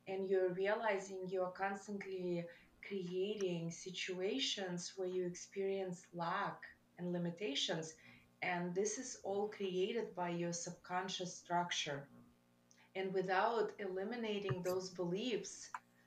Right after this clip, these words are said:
which are now deeply ingrained in your subconscious mind, it would be very challenging to create success, a fulfilled success.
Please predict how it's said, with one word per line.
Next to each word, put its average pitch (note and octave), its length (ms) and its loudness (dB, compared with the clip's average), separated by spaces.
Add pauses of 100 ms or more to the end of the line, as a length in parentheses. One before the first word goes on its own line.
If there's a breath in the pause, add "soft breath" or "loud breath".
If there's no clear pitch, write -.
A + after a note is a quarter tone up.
(320 soft breath)
which G3 300 -2
are F#3 60 2
now F#3+ 240 2 (140)
deeply G3+ 440 -2
ingrained F3+ 680 -2
in F#3 140 -4
your F3 120 0
subconscious F3+ 720 -6
mind, F#3 460 -2 (360 loud breath)
it F#3 160 -10
would F#3+ 140 -4
be F#3+ 120 0
very G3 500 4
challenging F#3+ 960 0 (680)
to F3 640 0 (640 loud breath)
create F#3 500 2
success, F3+ 880 -2 (200)
a F3+ 80 0
fulfilled F#3+ 640 -2
success. D3+ 800 -4